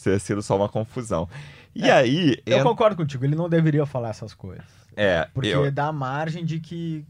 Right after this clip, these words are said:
Speaker 2: caramba, vem cá, não tem, não tem conversa, não tem
Speaker 1: É.
Speaker 2: planejamento, é uma bagunça.
Speaker 1: E
Speaker 2: Não,
Speaker 1: aí,
Speaker 2: e,
Speaker 1: hoje
Speaker 2: enfim, não é uma bagunça, né? Mas
Speaker 1: o
Speaker 2: dá margem pra isso.
Speaker 1: o Hoje Foi Lindo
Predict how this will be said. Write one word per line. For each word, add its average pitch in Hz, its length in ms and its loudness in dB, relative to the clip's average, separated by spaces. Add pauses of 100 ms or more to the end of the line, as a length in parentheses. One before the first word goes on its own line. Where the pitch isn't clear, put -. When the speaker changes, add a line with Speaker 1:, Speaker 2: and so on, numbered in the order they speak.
(100)
Speaker 2:
caramba, 240 480 -12
vem 113 160 -12
cá, 143 160 -14
não 139 120 -6
tem, 131 1080 -12 (140)
não 123 240 -6
tem 147 100 -4
conversa, 147 640 -2
não 123 100 -6
tem - 140 -8
Speaker 1:
É. - 20 -8
Speaker 2:
planejamento, 131 1300 -6
é 107 80 -2
uma 147 160 4
bagunça. 135 680 -2
Speaker 1:
E - 120 2
Speaker 2:
Não, 226 80 6
Speaker 1:
aí, 185 200 -2
Speaker 2:
e, 226 40 -6
Speaker 1:
hoje 190 380 2
Speaker 2:
enfim, - 100 0
não 135 120 2
é 262 60 2
uma 233 160 2
bagunça, 120 480 -4
né? 107 120 -6
Mas 104 160 -4
Speaker 1:
o 101 40 -12
Speaker 2:
dá 113 140 -6
margem 156 380 -6
pra 190 180 -10
isso. 135 200 -8
Speaker 1:
o 151 120 4
Hoje 180 260 2
Foi 120 260 4
Lindo 87 500 -2